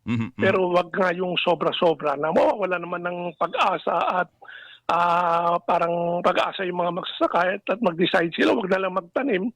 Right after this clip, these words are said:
Speaker 1: Opo.
Speaker 2: eh di lalo tayong aangkat.
Speaker 1: Opo. Dito sa sinasabi na, o,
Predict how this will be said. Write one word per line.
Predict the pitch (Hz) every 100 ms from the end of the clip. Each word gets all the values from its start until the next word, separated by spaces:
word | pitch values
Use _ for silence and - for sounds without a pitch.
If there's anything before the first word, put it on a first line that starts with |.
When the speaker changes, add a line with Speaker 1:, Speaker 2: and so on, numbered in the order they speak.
| -
Speaker 1:
Opo. | -
Speaker 2:
eh | 160
di | 180 233
lalo | 226 262
tayong | 190 160 165 175
aangkat. | 156 180 330 170 - -
Speaker 1:
Opo. | 110 117 - _ -
Dito | 151 240 233
sa | 220 214
sinasabi | 220 208 196 190 175 190
na, | 170 151 143 123 98 62
o, | - 101